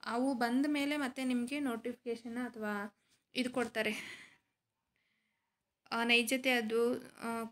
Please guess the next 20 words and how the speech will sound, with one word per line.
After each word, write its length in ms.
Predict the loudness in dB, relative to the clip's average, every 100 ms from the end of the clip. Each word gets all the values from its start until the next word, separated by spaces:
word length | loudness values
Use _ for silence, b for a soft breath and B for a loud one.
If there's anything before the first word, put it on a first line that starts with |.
| -14 _
ಕಳ್ಸಿದಾರಲ್ವಾ 800 | -4 -2 2 2 2 0 0 0
ನೋಟಿಫಿ-, 460 | 2 0 -4 -6 -2
ಆ 140 | -2
ನೈಜತೆಯನ್ನು 640 | -2 -2 0 -2 -2 -6 -4
ಪರಿಶೀಲನೆ 400 | -4 -2 -2 -2
ಮಾಡೋಕ್ಕೆ. 400 | -4 -6 -6 -4
So 300 | -4 -4 -4 -4 -4
ಅವರು 600 | -2 0 -2 -4 -10 _ _
ಮತ್ತೆ 240 | -8 -4
ರಿಟರ್ನ್ 440 | -2 -2 0 -2 -2
ಕಳಿಸ್ಕೊಟ್ರೆ 600 | -4 -4 -6 -12 -8 -6
ಮಾತ್ರನೇ 560 | -4 -6 -6 -6 -4
ನಿಮಗೆ 400 | -4 -4 -2 -4 -4 b b b
ತಾತ್ಕಾಲಿಕ 540 | -6 -4 -2 -2 -2 -2
ಆಯ್ಕೆ 340 | -2 -2 -4
ಪಟ್ಟಿಯನ್ನು, 600 | -8 -6 -4 -2 -2 -4 b b b b
ಆ, 100 | -6
ಪ್ರಕಟಣೆ 500 | -2 -2 0 -2 -2
ಮಾಡ್ತಾರೆ. 520 | 0 0 0 -2 -2 -2
So 520 | -4 -2 -2 -2